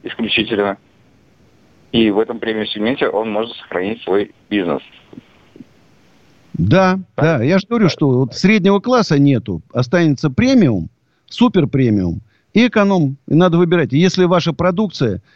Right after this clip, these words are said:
Speaker 2: она не может существовать просто в экономе, она, ну, не нужна, да, то лучше, конечно, туда и, и, и не идти.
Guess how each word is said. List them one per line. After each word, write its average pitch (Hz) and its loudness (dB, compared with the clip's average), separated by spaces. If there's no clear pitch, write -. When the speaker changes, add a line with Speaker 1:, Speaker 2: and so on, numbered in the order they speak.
Speaker 2:
она 156 4
не 180 6
может 202 0
существовать 131 -2
просто 101 -4
в 104 0
экономе, 113 2
она, 98 0
ну, 95 4
не 104 4
нужна, 113 2
да, 139 0
то 123 4
лучше, 190 2
конечно, 151 0
туда 127 2
и, 123 4
и, 110 2
и 110 6
не 110 6
идти. 151 2